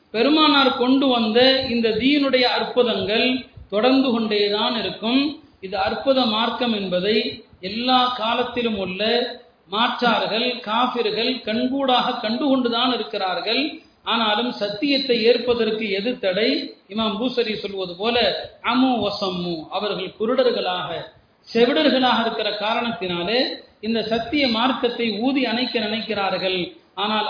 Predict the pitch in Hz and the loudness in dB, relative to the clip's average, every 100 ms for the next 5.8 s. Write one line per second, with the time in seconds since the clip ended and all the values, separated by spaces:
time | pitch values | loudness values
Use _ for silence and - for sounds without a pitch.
0 | 208 226 240 214 202 190 185 226 - 240 | -2 0 2 2 -2 -2 0 0 0 -2
1 | 220 208 185 175 220 220 233 262 294 - | -2 -4 -4 0 0 2 2 2 2 -2
2 | - _ - 196 247 277 269 277 285 285 | -8 _ -10 0 4 4 4 4 4 2
3 | 262 262 262 254 247 233 226 220 220 208 | 2 4 4 4 2 0 0 0 0 0
4 | 208 208 202 165 - _ 202 220 202 208 | 0 0 0 -4 -10 _ -4 -4 -2 -2
5 | 233 220 202 - 196 180 180 180 | -2 -2 -4 -6 -6 -4 -2 -2